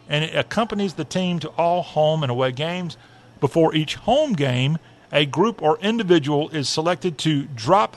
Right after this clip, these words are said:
the anchor at midfield to mark the beginning of the evening's events. And during the years, you've seen a whole bunch of famous alumni, faculty, students, and more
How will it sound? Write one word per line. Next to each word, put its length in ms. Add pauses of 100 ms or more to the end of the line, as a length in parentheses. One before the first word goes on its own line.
(120)
the 180
anchor 340
at 120
midfield 600
to 80
mark 280
the 60
beginning 320
of 100
the 200
evening's 420
events. 480 (960)
And 240 (120)
during 260
the 60
years, 400
you've 140
seen 320
a 80
whole 180
bunch 340
of 140
famous 500
alumni, 840
faculty, 800
students, 480
and 100
more 340